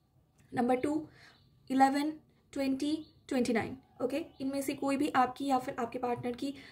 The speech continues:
birth dates हो सकती है, या फिर हो सकती है वन, टेन, नाइनटीन या फिर ट्वेंटी एट। ओके, इनमें से कोई भी आपके या फिर आपके partner की birth dates या फिर,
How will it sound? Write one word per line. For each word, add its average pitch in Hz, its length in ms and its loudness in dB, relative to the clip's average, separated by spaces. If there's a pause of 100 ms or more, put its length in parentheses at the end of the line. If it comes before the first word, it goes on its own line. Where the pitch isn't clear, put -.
(120)
birth 240 240 8
dates 262 360 -2 (120)
हो 254 80 4
सकती 262 300 -2
है, 262 160 2 (300)
या 254 140 6
फिर 262 180 0
हो 262 120 4
सकती 269 260 -2
है 269 60 0
वन, 254 260 4 (400)
टेन, 269 320 2 (240)
नाइनटीन 262 560 2 (420)
या 233 220 4
फिर 262 480 4 (1120)
ट्वेंटी 254 240 0
एट। - 500 0
ओके, 254 160 -2
इनमें 262 340 -2
से 269 120 -4
कोई 269 220 0
भी 277 140 0
आपके 247 320 -2
या 254 120 4
फिर 254 160 -2
आपके 254 200 -4
partner 233 320 0
की 254 100 -2
birth 226 200 8
dates 254 340 0
या 226 160 2
फिर, 233 300 4